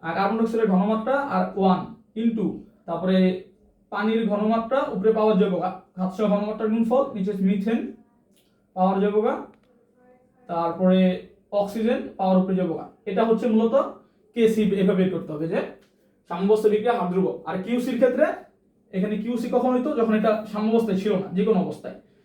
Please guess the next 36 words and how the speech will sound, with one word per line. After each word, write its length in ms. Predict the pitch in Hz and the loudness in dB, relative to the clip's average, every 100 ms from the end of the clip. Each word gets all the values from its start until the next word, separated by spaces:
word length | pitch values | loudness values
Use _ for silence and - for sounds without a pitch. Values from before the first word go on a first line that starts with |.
| _ - | _ -14
আচ্ছা, 320 | 156 - - - _ _ _ | -12 -12 -14 -16 _ _ _
যে 100 | 180 240 | 0 2
কোনো 100 | 240 | 2
অবস্থায় 240 | 240 285 - | 0 -4 -4
কিউসি, 240 | 269 320 320 | -4 -4 -2
সাম্যাবস্থায় 500 | 214 233 240 269 233 | 0 2 0 0 -2
কেসি। 200 | 202 180 | -2 0
normally 260 | 190 220 220 - - 185 | -2 2 2 2 -4 -6
কিউসি 200 | 233 214 | -4 -2
আসে 160 | 233 262 | -2 -4
না, 80 | 302 | -6
কেসি 280 | - 220 196 | -2 -2 0
আসে 140 | 185 175 | -2 -2
আমাদের, 240 | 151 165 190 | -8 -8 -8
ঠিক 100 | 247 | -10
আছে? 160 | 294 196 | -10 -10
আচ্ছা, 200 | 185 - | -12 -10
ওকে। 240 | 180 190 - - - _ _ _ _ - | -8 -8 -10 -14 -20 _ _ _ _ -8
আর, 380 | 165 180 180 180 190 - _ | -2 0 0 -2 -8 -16 _
আহ, 300 | 165 165 160 - | -10 -4 -4 -2
এটা 100 | 196 | 0
কিভাবে 240 | 226 247 240 | 4 6 6
বের 120 | 247 | 2
করুম? 180 | 269 302 240 | -2 -4 -2
ধরো 140 | 220 | 0
এই 120 | 226 | 0
বিক্রিয়ার 340 | 240 - 247 220 | 0 0 0 0
ক্ষেত্রে, 220 | - 147 - 185 | -2 -6 -6 0
ধরো 160 | 185 202 | 0 2
বিক্রিয়ার 440 | 185 - 247 240 240 | 0 0 0 -2 0
শুরুতে 320 | 247 226 254 277 - | -2 2 4 4 2
এখানে 180 | 208 214 | -4 -4
আমার 240 | 214 214 | -4 -4
ছিল, 180 | 190 220 247 | -2 2 2
আহ, 1300 | - - - _ _ _ _ - 165 160 156 156 175 | 2 -6 -20 _ _ _ _ -14 -8 -6 -4 -6 -2
ধরো 140 | 185 | 0